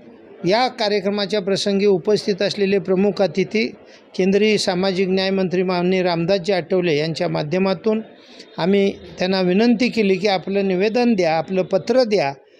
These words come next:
आणि माननीय मुख्यमंत्री महोदयांना अशी विनंती आमच्या सर्व वारकऱ्यांच्या वतीनं करा की सर्व दिंडीला पंढरपूरला येणाऱ्या पन्नास हजार रुपये आषाढी वारीसाठी मानधन द्या,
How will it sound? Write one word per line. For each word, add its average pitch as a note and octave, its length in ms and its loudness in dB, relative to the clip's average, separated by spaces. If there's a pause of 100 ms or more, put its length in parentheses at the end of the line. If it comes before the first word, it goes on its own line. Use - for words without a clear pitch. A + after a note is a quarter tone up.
(240)
आणि F#3+ 200 2
माननीय G3+ 340 2
मुख्यमंत्री G#3+ 580 2
महोदयांना F#3 640 0
अशी F#3 240 -4
विनंती G3+ 400 0
आमच्या A3+ 400 0
सर्व G#3 260 0
वारकऱ्यांच्या F#3 560 -2
वतीनं F3+ 320 -2
करा E3+ 280 -2 (460)
की A3 140 0
सर्व G#3+ 400 4
दिंडीला G3 640 2 (520)
पंढरपूरला G3 640 2
येणाऱ्या F3+ 440 0
पन्नास G3+ 540 0
हजार G3 200 0
रुपये F#3 320 0
आषाढी F#3 400 -2
वारीसाठी F3 580 0
मानधन F#3 540 2
द्या, E3+ 200 0